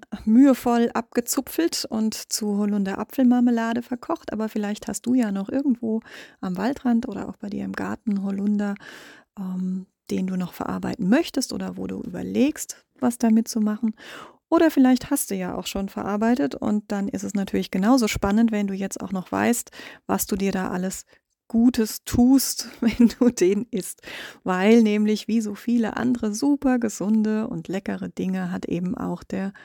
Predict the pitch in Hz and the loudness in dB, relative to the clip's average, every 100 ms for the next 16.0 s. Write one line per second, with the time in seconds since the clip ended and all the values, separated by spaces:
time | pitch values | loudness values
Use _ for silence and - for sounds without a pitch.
0 | - _ _ 254 185 180 175 175 180 175 | -20 _ _ 0 2 -2 -4 -6 -8 -10
1 | - 185 180 - 165 160 - - - - | -10 -8 -8 -6 -6 -6 -8 -8 -8 -10
2 | - 175 - - - 196 208 220 240 - | -10 -14 -14 -18 -6 4 4 6 2 2
3 | 226 226 208 202 202 277 262 233 233 220 | 4 4 2 0 0 2 2 4 4 4
4 | 214 202 196 - 202 196 190 - 190 180 | 2 -2 -4 -4 -4 -6 -10 -8 -8 -8
5 | - 180 180 170 170 180 - 180 175 180 | -8 -8 -8 -8 -8 -8 -10 -12 -6 2
6 | 233 220 208 - - - _ 202 185 185 | 4 4 0 -8 -20 -20 _ -10 -8 -6
7 | 175 190 180 - 175 - 220 220 190 185 | -6 -6 -8 -8 -8 0 2 2 0 -4
8 | 196 202 196 190 190 190 185 - - 185 | -2 -2 -4 -6 -8 -8 -6 -6 -8 -8
9 | 185 185 185 180 180 190 185 180 180 180 | -8 -8 -8 -6 -6 -6 -6 -6 -6 -6
10 | 180 - 180 - - - - - - _ | -8 -8 -10 -10 -16 -18 -18 -18 -20 _
11 | _ - 175 175 - 170 190 - - - | _ -4 -2 -2 -4 -4 -4 -4 -8 -6
12 | 202 226 233 233 - 208 220 220 214 - | -2 -2 -2 -4 -4 0 0 0 -4 -10
13 | - - 202 - - 185 185 190 185 - | -14 -10 -8 -8 -6 -6 -4 -4 -4 -4
14 | - 185 180 185 190 185 185 226 _ - | -4 -6 -4 -4 -4 -4 -4 -6 _ -2
15 | 220 - - 202 - 190 - 214 214 214 | -2 -2 -8 -8 -6 -8 -4 0 0 0